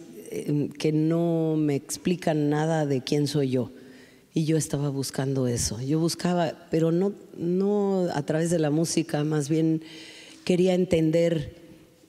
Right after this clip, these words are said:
por qué hay tanta discriminación y tantas di-, diferencias entre nosotros y si somos tan similares. Creo que eso es lo que siempre sentía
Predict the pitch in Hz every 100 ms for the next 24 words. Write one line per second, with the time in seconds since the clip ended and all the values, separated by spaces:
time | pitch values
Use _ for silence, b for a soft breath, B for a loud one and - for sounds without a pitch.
0 | - - 175 170 - 170 165 170 165 143
1 | - - 143 165 196 147 117 - 160 147
2 | 151 139 - 147 143 135 123 - 165 165
3 | 147 139 143 151 151 147 143 - 127 -
4 | 143 151 147 139 147 - 117 - 131 131
5 | 139 135 131 180 185 151 127 - 135 127
6 | - B B B B B B B - -
7 | 156 143 - 156 156 147 139 120 139 135
8 | 127 135 120 - - 190 - 214 220 202
9 | 165 - 143 165 160 160 151 156 143 135
10 | 202 160 120 120